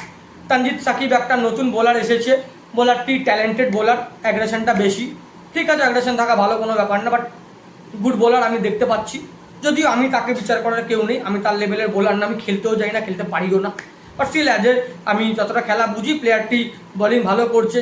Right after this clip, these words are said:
যে বিরাট কোহলির মতো বোলারকে বোল্ড করতে পারছে, তা তো সে নিশ্চয়ই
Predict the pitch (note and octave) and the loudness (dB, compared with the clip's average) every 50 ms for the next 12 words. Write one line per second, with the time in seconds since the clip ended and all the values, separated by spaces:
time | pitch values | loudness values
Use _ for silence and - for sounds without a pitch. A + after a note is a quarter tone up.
0 | G3+ F#3+ A3 G#3+ F#3 G3 A#3+ B3 B3 - C4+ C4 C4 C4 C4 C4 B3+ A#3+ A#3+ B3 | 0 0 -2 0 2 2 2 0 0 -2 -2 0 2 2 2 2 2 2 2 2
1 | B3 A#3+ B3 G#3 G#3+ A3+ A3+ A3+ A3+ A3+ A#3 A3+ B3 B3 A3+ G#3+ G#3+ G#3 - A3 | 2 0 -2 -2 -2 -2 -2 0 0 -2 0 0 0 0 0 0 -2 -2 -4 -6
2 | G#3+ G#3+ G#3+ - - - - - - - - - - - D#4 D4+ D4+ C#4 C4+ B3+ | -6 -6 -6 -8 -10 -16 -20 -20 -20 -20 -14 -12 -6 -4 -4 -2 0 2 2 2
3 | B3 - - - D4 | 2 0 -2 -4 -2